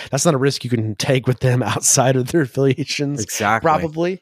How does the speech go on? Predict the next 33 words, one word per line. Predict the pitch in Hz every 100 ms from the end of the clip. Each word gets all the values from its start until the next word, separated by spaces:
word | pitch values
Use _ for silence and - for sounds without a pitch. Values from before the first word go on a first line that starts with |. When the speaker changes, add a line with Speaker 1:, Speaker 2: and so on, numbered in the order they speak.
| - -
Speaker 1:
But | - 151
I | 196
see |
what | 233 -
you | 123
mean. | 123 156
Like | 123 123
you're | 131
saying, | 139
the | 120
rest | 127 -
of | 113
the |
fives, | 120 113 110 - -
you | 135 135
could | - 127 -
splash | - 95 92 -
them. | 98 117 - _
Speaker 2:
I, | - -
I |
feel | 139 202 220
like | 107
Cable's | - 131 175 143 110
a |
better | 101 101 98
splash | - 110 107 107 104 - -
than | 107 113
he | 104 104
is | 104 98 - - - _
in | 131
his | 123 113
own | 113 95 90 80 _
affiliation. | - - 95 92 190 - -